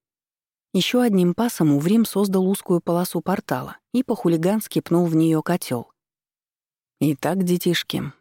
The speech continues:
приступим", — с улыбкой крокодила протянул магистр. Через час мы его возненавидели, через два начали ненавидеть себя,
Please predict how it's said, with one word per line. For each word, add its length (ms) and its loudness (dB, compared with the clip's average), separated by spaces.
приступим", — 680 -6
с 160 -8
улыбкой 460 0
крокодила 580 0
протянул 480 2
магистр. 640 0
Через 300 0
час 420 -2
мы 160 4
его 240 2
возненавидели, 1080 2
через 340 0
два 260 0
начали 400 2
ненавидеть 640 2
себя, 500 -2